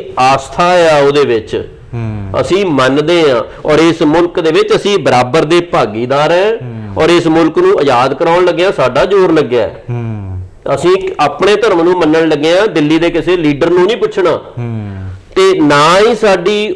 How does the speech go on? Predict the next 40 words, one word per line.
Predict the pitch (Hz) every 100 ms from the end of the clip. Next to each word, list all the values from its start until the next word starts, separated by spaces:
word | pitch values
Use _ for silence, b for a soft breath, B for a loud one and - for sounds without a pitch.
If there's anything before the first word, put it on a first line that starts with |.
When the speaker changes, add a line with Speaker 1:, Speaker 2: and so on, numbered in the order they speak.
| -
Speaker 1:
ਉਹਨਾਂ | 202 247 247
ਲੋਕਾਂ | 202 208 196
ਦੇ | 190
ਲਈ | 190 196
ਕੋਈ | 196
ਰਿਸਪੈਕਟ | 185 190 185 175 -
ਹੈ | 202
ਜਿਹੜੇ | 190 202 190
ਆਪਣਾ | 156 - 196 226
ਧਰਮ | 240 202 175
ਛੱਡ | 170 160 156
ਕੇ | 170 175 175
ਪ੍ਰਧਾਨ | 196 - 180 170 156 139
ਮੰਤਰੀ | 143 139 165 170
ਨੂੰ | 180
ਆਪਣਾ | 160 - 151 151
ਗੁਰੂ | 135 127 131
ਸਮਝ | 147 151
ਲੈਂਦੇ | 165 156 143 156
ਆ, | 151
ਰੱਬ | 127 117 117
ਸਮਝ | 143 160
ਲੈਂਦੇ | 170 160 156 151
ਆ। | 151
ਤੇ, | - - - - 120
Speaker 2:
ਬਿਲਕੁਲ। | 120 175 110 104 B 196
Speaker 1:
ਤੇ, | 180 127 -
ਤੇ | - - -
ਉਹ | 151 - - -
ਹਰ | - 156 190
ਹਰ | 208 208
ਮਹਾਦੇਵ | 151 135 170 202 180 170 170 214 151
ਇੱਕ | 170 -
ਸਤਿਕਾਰਤ | - 180 - - 160 202 254 -
ਸਲੋਗਨ | 175 156 131 117
ਹੈ। | 92 135
Speaker 2:
ਹੂੰ, | 143 127 120 98 95 - - 131
ਬਿਲਕੁਲ | 139 135 135
ਸਹੀ | 123 110
ਹੈ। | 98